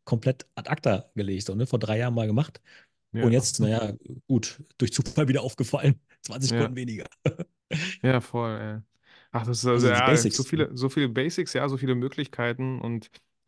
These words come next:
Speaker 2: wahrscheinlich einfach ein To-Do nach dem anderen, äh, nehmen und, und abarbeiten und ist ein Riesenberg, aber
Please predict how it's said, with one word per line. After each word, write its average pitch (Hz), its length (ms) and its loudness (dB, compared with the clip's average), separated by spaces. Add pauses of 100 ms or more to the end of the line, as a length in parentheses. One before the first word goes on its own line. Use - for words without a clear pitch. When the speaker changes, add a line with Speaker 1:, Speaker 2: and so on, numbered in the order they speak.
(100)
Speaker 2:
wahrscheinlich 123 400 0
einfach 117 240 -2
ein 117 220 -4
To-Do 113 200 -4
nach 113 140 -2
dem 110 120 -2
anderen, 110 340 -4
äh, 65 540 -10
nehmen 120 380 2
und, 113 180 0
und 107 420 -6
abarbeiten 110 760 0
und 110 240 -6 (580)
ist 139 160 4
ein 143 80 8
Riesenberg, 143 760 2 (300)
aber 120 500 0